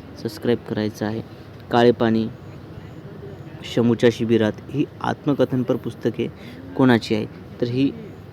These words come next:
विनायक दामोदर सावरकर. ओके,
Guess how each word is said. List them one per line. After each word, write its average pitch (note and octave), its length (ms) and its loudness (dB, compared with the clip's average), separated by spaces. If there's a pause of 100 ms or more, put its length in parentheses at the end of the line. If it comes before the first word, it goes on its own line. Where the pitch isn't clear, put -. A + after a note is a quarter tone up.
विनायक B2 500 4 (100)
दामोदर A2+ 540 2
सावरकर. - 760 -8
ओके, D3+ 220 2